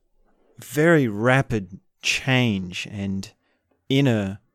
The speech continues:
I guess you could say, personal growth, or you could say personal growth or personal, <laughs> uh, <laughs> personal turbulence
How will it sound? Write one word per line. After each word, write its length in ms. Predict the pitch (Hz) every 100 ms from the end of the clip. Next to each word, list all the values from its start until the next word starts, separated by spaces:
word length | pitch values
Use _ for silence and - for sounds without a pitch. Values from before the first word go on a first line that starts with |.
| _ _ _ _ _ _ _ _ _ _
I 120 | 107
guess 280 | 101 104 -
you 80 | 107
could 180 | 107 -
say, 260 | - 95
personal 520 | 90 - 117 - 95 92
growth, 440 | 101 104 98 -
or 280 | 113 110 98 _ _ _ _ _ _ _ -
you 100 | 107
could 160 | 98
say 180 | - 98
personal 440 | - 110 - 95 92
growth 320 | 101 113 110
or 120 | 98
personal, 640 | - 113 107 110 101 101 - - _ _
<laughs> 400 | - _ _ _
uh, 560 | 104 98 98 92 - 113 - _ - - _
<laughs> 680 | _ _ _ _ _ _ -
personal 420 | 147 139 120 110 -
turbulence 1120 | - 131 147 151 127 104 90 82 - - -